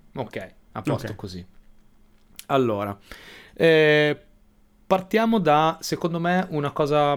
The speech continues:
Speaker 1: la, la, la parte proprio temporale della questione, ok? Facci caso, man mano che, ehm,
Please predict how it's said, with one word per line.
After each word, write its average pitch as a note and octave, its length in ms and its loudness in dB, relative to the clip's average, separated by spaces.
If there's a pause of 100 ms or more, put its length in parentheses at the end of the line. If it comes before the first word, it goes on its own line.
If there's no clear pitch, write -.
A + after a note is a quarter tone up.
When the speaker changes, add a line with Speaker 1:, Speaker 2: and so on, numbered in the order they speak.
(120)
Speaker 1:
la, C3+ 220 -2
la, C3+ 220 -2
la C#3 100 -4
parte D3+ 300 -4
proprio - 240 -8
temporale C3 640 -2
della B2+ 180 -6
questione, A2+ 480 -8
ok? B2 320 -2
Facci - 420 -8
caso, D#3+ 680 0
man D3 280 -4
mano C#3 380 -4
che, C3+ 680 -2
ehm, A2+ 1160 -6